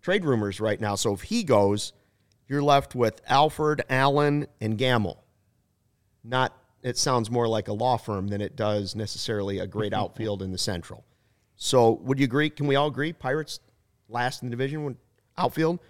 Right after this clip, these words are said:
Speaker 2: Yeah, I mean, I think between,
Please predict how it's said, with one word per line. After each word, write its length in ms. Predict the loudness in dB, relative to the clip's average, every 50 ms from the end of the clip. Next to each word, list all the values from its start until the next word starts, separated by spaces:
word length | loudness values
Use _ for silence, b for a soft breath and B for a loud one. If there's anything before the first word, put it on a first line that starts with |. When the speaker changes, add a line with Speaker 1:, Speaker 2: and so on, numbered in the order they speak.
| b
Speaker 2:
Yeah, 800 | b -14 -12 -12 -12 -10 -10 -10 -8 -6 -4 -2 -2 -2 -2 -4
I 80 | -4 -2
mean, 140 | -2 0 0
I 80 | 0
think 420 | -2 -2 -2 -2 -2 -2 -4 -10 _ _ _ _ _ _ _ _ _ _ _ _ _ _ _ _
between, 720 | -14 -14 -10 -6 -4 -2 -2 -2 -2 -2 -4 -4 -6 -8 -10